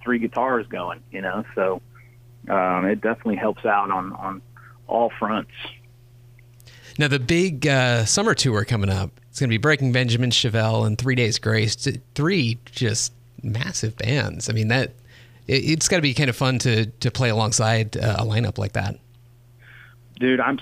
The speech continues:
Speaker 1: so stoked for that. I mean, I just, I'm so grateful and so fortunate to be able to, uh, you know, have that to, to, you know, look forward to. I mean,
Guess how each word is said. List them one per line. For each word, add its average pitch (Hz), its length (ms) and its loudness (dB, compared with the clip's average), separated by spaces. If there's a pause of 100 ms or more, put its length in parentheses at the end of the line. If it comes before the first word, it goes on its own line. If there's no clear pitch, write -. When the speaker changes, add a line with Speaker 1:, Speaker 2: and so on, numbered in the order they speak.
Speaker 1:
so 135 160 0
stoked 107 420 -4
for 98 100 -8
that. 87 360 -4
I 104 80 -2
mean, 107 460 0
I 104 160 0
just, 104 260 -2 (720)
I'm 107 240 -2
so 117 120 2
grateful 95 680 -2
and 101 260 -2
so 101 280 0 (560)
fortunate 113 480 0
to 104 80 -4
be 101 180 -2
able 98 200 0 (120)
to, 101 420 2 (540)
uh, 90 600 2
you 113 120 -2
know, 98 140 -2
have 113 360 0
that 87 300 -4 (180)
to, 98 340 -4
to, 90 360 -2
you 101 80 -6
know, 90 160 -2
look 107 220 -2
forward 113 340 0
to. 98 220 2
I 98 60 2
mean, 107 240 2